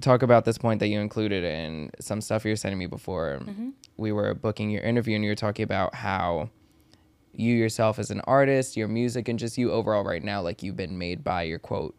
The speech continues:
Speaker 1: "beautiful trauma."
Speaker 2: Mm-hmm.
Speaker 1: I love
Speaker 2: Mm-hmm.
Speaker 1: the word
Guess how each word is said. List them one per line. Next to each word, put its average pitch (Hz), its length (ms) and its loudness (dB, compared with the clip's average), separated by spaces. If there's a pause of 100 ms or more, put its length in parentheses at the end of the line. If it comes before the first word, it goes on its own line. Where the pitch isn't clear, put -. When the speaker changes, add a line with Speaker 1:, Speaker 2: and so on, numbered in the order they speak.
Speaker 1:
"beautiful - 380 -4
trauma." 98 520 -2 (120)
Speaker 2:
Mm-hmm. 165 320 -8
Speaker 1:
I 113 100 4
love 120 880 8
Speaker 2:
Mm-hmm. 120 320 2
Speaker 1:
the 127 120 8
word 110 680 8